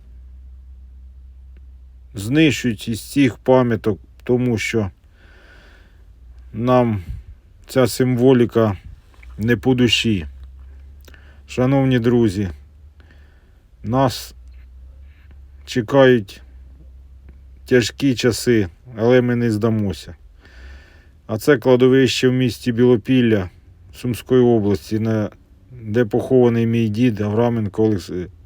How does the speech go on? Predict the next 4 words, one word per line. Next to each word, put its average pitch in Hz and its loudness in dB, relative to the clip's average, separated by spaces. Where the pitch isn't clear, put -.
Авраменко 110 0
Володимир 120 2
Васильович, 110 -2
який 117 0